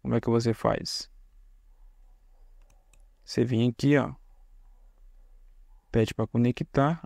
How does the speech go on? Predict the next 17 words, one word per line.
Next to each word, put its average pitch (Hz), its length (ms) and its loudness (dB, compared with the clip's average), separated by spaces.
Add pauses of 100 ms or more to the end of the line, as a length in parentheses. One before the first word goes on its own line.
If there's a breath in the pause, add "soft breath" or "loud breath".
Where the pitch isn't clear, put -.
(120)
A 147 100 -6
minha 113 220 2
conta 117 260 0
aqui 113 140 -2
já 110 60 -4
tá 110 100 0
conectada, 156 480 2
né? 185 140 -2 (1600)
Aí 143 160 0
aqui 147 220 0
você 151 260 0
pode 127 600 0 (560)
usar 123 320 2
a - 20 4
rede 113 580 0 (1300)
da 120 120 0
Polygon. 139 680 2